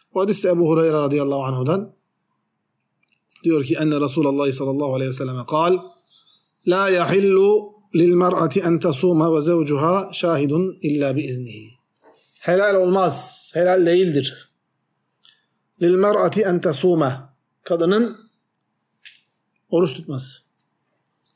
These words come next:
Ve zevcuha şahidun illa bi iznihi. Kocası hazır iken, oradayken, bulunuyorken kadının kocasından izin almadan oruç tutması ne değildir? Caiz değildir. Yani bakın, kadını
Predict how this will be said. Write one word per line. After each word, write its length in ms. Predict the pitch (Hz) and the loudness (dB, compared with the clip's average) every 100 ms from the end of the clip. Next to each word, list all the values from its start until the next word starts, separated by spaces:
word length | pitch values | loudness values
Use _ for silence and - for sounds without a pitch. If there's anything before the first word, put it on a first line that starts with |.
| 170 | -4
Ve 120 | 160 | 0
zevcuha 1080 | 175 226 202 185 185 180 196 208 220 226 202 | 2 2 2 2 2 2 2 2 2 0 0
şahidun 500 | 208 208 185 208 202 | 0 2 2 0 0
illa 360 | 185 175 165 | 0 0 0
bi 60 | 160 | -2
iznihi. 800 | 151 143 139 127 135 131 131 131 _ - - _ _ _ - | -4 -4 -4 -6 -8 -8 -12 -14 _ -20 -20 _ _ _ -4
Kocası 560 | 185 185 131 214 220 | 0 0 2 0 0
hazır 320 | 196 175 180 165 | -4 -2 0 0
iken, 400 | 127 135 131 131 _ _ _ _ _ _ _ - | -2 -4 -6 -10 _ _ _ _ _ _ _ -4
oradayken, 640 | 160 151 135 127 123 123 | 0 0 -2 -4 -8 -6
bulunuyorken 600 | 147 156 151 131 160 214 - _ _ _ _ _ _ | 0 2 2 0 -2 -6 -10 _ _ _ _ _ _
kadının 640 | - 160 156 196 226 _ _ _ _ _ _ _ _ _ _ _ _ _ _ _ _ _ _ - | -2 0 2 0 -4 _ _ _ _ _ _ _ _ _ _ _ _ _ _ _ _ _ _ -6
kocasından 580 | 180 170 160 156 143 135 | -2 0 0 0 -2 -2
izin 220 | 151 165 | 0 0
almadan 420 | 175 160 139 131 135 | 0 0 -2 -4 -2
oruç 260 | 165 170 131 | -2 0 -4
tutması 380 | 170 156 127 | -6 -6 -4
ne 100 | 170 | -2
değildir? 300 | 151 147 180 | -2 -2 -2
Caiz 440 | 147 147 180 175 - _ _ _ _ _ - - | -2 -2 -4 -6 -18 _ _ _ _ _ -20 -8
değildir. 320 | 156 127 113 | -6 -4 -8
Yani 160 | 143 175 | -6 -2
bakın, 240 | 175 147 | -2 -4
kadını 560 | 131 208 226 240 220 | -2 0 2 0 -4